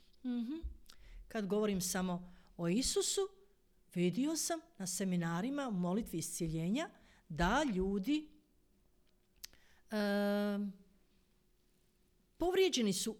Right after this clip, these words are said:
urliknu, plaču, boli ih nešto, jer na, na riječ pojam Bog ili Otac ili Isus, njegov, kaže, nešto, nešto ga boli. Ne može.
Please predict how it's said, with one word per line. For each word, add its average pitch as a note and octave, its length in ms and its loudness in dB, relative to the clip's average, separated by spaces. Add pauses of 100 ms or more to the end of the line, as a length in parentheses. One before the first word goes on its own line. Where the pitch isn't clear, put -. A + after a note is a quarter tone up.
urliknu, D#4 680 2 (100)
plaču, D#4+ 480 -2 (400)
boli C#4+ 440 4
ih G#3+ 60 2
nešto, F3+ 440 -2 (800)
jer C4+ 340 -2 (440)
na, G3+ 380 -2 (100)
na G3+ 420 -2
riječ A3+ 540 0 (220)
pojam G#3 560 2
Bog C4+ 380 2
ili F#3+ 280 0
Otac C4 560 -4
ili G3 260 -2
Isus, - 460 -4 (500)
njegov, A3 400 -2
kaže, A3+ 320 -6
nešto, A3 360 -2
nešto A#3+ 300 -4
ga A3 120 -2
boli. C4+ 420 -4 (680)
Ne A3 120 -2
može. D4+ 300 -4